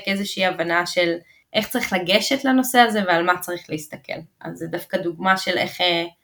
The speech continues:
המחקר התחבר למדיניות, והמדיניות היא הכלה פיננסית, ובעצם לבחון הבדלים בהכלה פיננסית, שזה הבדלים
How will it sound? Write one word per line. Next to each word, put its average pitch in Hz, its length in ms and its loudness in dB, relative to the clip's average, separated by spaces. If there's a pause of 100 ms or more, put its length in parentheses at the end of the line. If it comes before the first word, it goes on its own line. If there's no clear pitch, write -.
(220)
המחקר 262 460 2 (160)
התחבר 190 460 -4
למדיניות, 175 500 0
והמדיניות 175 720 -2
היא 190 300 -4 (280)
הכלה 190 340 2
פיננסית, 208 720 0 (440)
ובעצם 190 400 2
לבחון 233 680 4
הבדלים 185 560 2
בהכלה 240 420 4
פיננסית, 233 600 -2
שזה 185 260 4
הבדלים 180 560 2